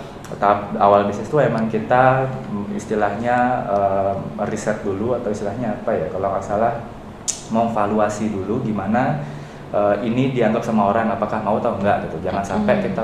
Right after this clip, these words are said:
Speaker 1: buat produk yang nggak mau dipakai sama orang gitu kan. Wajar gitu kita nawarinnya sama teman-teman, sama keluarga gitu. Nah,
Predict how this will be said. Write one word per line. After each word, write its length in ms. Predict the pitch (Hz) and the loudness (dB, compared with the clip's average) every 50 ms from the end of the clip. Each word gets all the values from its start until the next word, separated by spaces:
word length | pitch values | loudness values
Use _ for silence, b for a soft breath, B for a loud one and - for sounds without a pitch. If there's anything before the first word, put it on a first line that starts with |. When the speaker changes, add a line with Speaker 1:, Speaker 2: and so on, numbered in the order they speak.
| 107 - | -4 -4
Speaker 1:
buat 160 | - 98 92 - - | -4 -4 -6 -6 -6
produk 340 | - 92 92 95 98 120 127 - | -4 -4 -4 0 0 0 0 0
yang 160 | - 113 110 | -2 -2 -2
nggak 160 | 107 101 - - | -2 -2 -4 -4
mau 160 | 98 98 101 | -4 -4 -4
dipakai 320 | 104 110 104 104 - - | -4 -4 -6 -6 -6 -6
sama 320 | - - 98 92 90 90 92 | -6 -6 -6 -4 -4 -2 0
orang 160 | - - - | 0 0 0
gitu 200 | - - - - - | -2 -6 -6 -6 -6
kan. 120 | 82 80 - B B B B B B - | -6 -6 -6 B B B B B B -2
Wajar 400 | - - - 226 - - 226 220 | 0 0 4 6 6 6 6 4
gitu 160 | 208 - 98 | 2 0 -2
kita 160 | - 104 101 | -2 -2 -2
nawarinnya 400 | 101 101 98 95 92 92 95 110 | -2 0 0 -2 -2 -2 -2 -2
sama 240 | 110 - 101 95 90 | -2 -2 -4 -4 -4
teman-teman, 560 | - 90 85 82 - - 113 110 101 101 101 | -4 -4 -6 -4 -2 0 0 0 0 0 -2
sama 320 | 101 - 92 85 85 82 82 | -2 -2 -2 -4 -4 -4 -2
keluarga 480 | 90 85 87 90 92 92 95 87 85 80 78 | 0 0 0 0 0 0 -2 -2 -2 -4 -4
gitu. 200 | 73 73 - - - - B B B B B B B B B - 104 104 | -6 -8 -10 -10 -12 -12 B B B B B B B B B -6 0 0
Nah, 320 | 107 110 107 - - B | 0 2 0 -2 -6 B